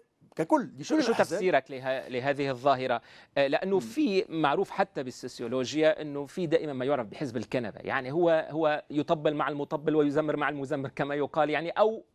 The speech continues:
Speaker 2: غير معني مباشرة بالحياة السياسية، فهو يرضى بمن يأتي، وموجودة في كل دول العالم حتى في الولايات المتحدة وفي الاتحاد الأوروبي. آه، آه، آه، أم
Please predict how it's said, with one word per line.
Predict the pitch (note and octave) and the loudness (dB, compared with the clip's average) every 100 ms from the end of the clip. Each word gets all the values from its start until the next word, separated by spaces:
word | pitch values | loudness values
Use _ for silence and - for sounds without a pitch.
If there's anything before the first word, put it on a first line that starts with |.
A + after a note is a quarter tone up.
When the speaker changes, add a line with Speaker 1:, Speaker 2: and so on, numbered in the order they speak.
| - | -8
Speaker 2:
غير | C#3+ F3+ F#3+ | 2 4 4
معني | G3 E3 D3+ | 0 -2 -2
مباشرة | C#3 C#3+ - D#3+ D3+ | 0 -2 2 0 0
بالحياة | C#3 C3+ - D3+ | -4 -6 0 0
السياسية، | D3+ - C#3+ C3 - A#2+ - - - | 0 -2 0 0 -2 -10 -10 -16 -2
فهو | D3 E3 | 4 6
يرضى | E3+ F#3 F3 E3 | 6 4 2 0
بمن | D#3+ D#3 | 0 0
يأتي، | D#3 - - G2+ _ _ - | 0 -2 -10 -16 _ _ -6
وموجودة | - A3+ A3+ A#3 G3+ | 2 4 4 2 2
في | G3+ | 0
كل | A#3 | -2
دول | F3+ E3 | 4 4
العالم | A#2+ A#2+ A2 | 4 -2 -6
حتى | F3 C#3+ | -8 -8
في | B2+ | -2
الولايات | B2+ B2+ | -2 -2
المتحدة | C#3+ - F#3+ | -6 -4 -2
وفي | F3 D#3 | -2 -4
الاتحاد | C3 - A2 | -6 -6 -4
الأوروبي. | G2+ A2 - G2+ - - - - - | -2 -2 -2 -10 -10 -18 -20 0 4
آه، | C3+ | 4
آه، | - C3+ B2 - | 2 0 0 -2
آه، | - - _ | -8 -10 _
أم | G3 | 2